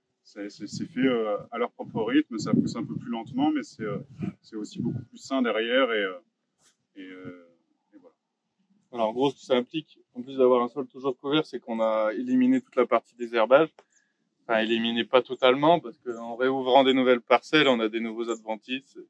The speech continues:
Speaker 2: Et là, on est surtout bien embêté avec le liseron à côté. C'était une parcelle, euh, travaillée pendant des années, qu'on a, que j'ai repris il y a trois ans maintenant, qu'on cultive, euh, depuis l'an dernier.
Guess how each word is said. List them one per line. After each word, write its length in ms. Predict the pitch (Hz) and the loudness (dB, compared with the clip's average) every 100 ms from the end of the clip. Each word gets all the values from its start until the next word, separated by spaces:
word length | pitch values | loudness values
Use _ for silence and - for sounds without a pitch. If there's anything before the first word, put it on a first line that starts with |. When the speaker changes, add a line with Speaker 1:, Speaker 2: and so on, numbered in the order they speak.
| _ - _ - | _ -20 _ -6
Speaker 2:
Et 60 | |
là, 100 | 120 | -2
on 100 | 117 | -2
est 60 | 104 | -4
surtout 360 | - - 123 | -14 -20 -20
bien 340 | 117 123 117 113 | -8 -6 -6 -12
embêté 340 | 113 110 113 131 | -14 -14 -10 -6
avec 200 | 117 - | -6 -8
le 80 | 117 | -14
liseron 380 | 113 113 123 | -14 -2 4
à 60 | 110 | 4
côté. 340 | - 110 165 - _ - _ | 2 -4 -4 -4 _ -20 _
C'était 260 | _ _ 120 | _ _ -6
une 100 | 110 | -2
parcelle, 420 | 110 104 - 123 | 0 0 2 4
euh, 380 | 113 104 98 95 82 - - _ _ _ | 4 0 -2 -6 -12 -20 -20 _ _ _
travaillée 400 | - 123 117 120 123 | 2 4 4 2 0
pendant 240 | 120 113 | -2 -2
des 200 | 120 117 | -2 -2
années, 320 | 123 135 151 | -2 -2 -4
qu'on 160 | - 117 | -6 0
a, 400 | 110 110 104 104 _ | 2 2 0 -4 _
que 60 | 120 | -10
j'ai 100 | 113 | -8
repris 180 | - 113 | -6 0
il 60 | 120 | 0
y 40 | |
a 40 | |
trois 300 | 107 - 123 127 | 0 4 4 4
ans 80 | |
maintenant, 280 | 139 127 147 - _ _ _ _ | 0 -4 -10 -16 _ _ _ _
qu'on 120 | 127 | -18
cultive, 460 | 117 120 - 139 131 | -12 -12 -10 -6 -2
euh, 260 | 120 117 | 0 -2
depuis 300 | 113 120 - | -8 -14 -10
l'an 120 | 113 107 | -6 -6
dernier. 280 | 101 113 | -6 -10